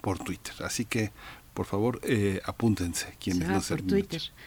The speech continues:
Speaker 2: Así es, la, las primeras personas, eh, en compartirnos una captura de pantalla mostrando que siguen al Teatro de la Ciudad Esperanza Iris y, y, y bueno, y tendrán así acceso a la función de este viernes tres de junio a las veinte treinta horas con estas,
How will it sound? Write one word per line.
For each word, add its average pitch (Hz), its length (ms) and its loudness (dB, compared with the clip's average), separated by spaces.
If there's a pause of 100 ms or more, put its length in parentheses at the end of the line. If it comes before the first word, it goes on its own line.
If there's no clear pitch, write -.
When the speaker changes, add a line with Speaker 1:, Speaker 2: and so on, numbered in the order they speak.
(140)
Speaker 2:
Así 190 220 4
es, 202 100 4
la, 175 140 8
las 160 160 4
primeras 196 340 8
personas, 202 540 4
eh, 170 240 4
en 160 120 6
compartirnos 180 600 4
una 226 160 6
captura 202 380 6
de 185 100 8
pantalla 175 520 4
mostrando 175 560 4
que 151 120 0
siguen 185 420 6
al 151 140 2
Teatro 175 240 2
de 175 60 6
la 151 100 2
Ciudad 165 200 2
Esperanza 175 460 0
Iris 185 320 4 (260)
y, 196 400 4
y, 175 320 4
y 160 60 4
bueno, 165 300 4
y 135 100 4
tendrán 180 460 6
así 180 400 2
acceso 180 680 4
a 165 80 4
la 156 140 2
función 202 520 4 (260)
de 170 100 4
este 165 180 6
viernes 196 680 6
tres 190 240 6
de 165 80 4
junio 196 440 6
a 160 80 2
las 151 320 0
veinte 185 360 4
treinta 170 340 4
horas 190 240 4
con 160 180 2
estas, 170 360 4